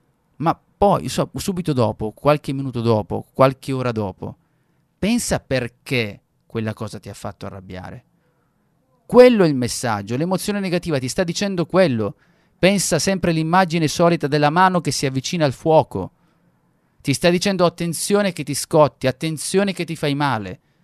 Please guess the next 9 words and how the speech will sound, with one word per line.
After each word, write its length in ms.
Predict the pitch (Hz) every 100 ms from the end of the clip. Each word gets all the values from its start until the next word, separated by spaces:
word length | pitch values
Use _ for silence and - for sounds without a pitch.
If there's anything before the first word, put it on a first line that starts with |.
| _ _
Perché? 640 | 170 147 - 165 143 101 - _
Perché 240 | - -
c'è 120 | -
una 100 | 107
temperatura 540 | 107 107 107 107 107 107
alta, 240 | 113 110
eccetera, 340 | 107 113 131 -
eccetera, 460 | 127 120 131 123 117
eccetera. 480 | - 90 - 127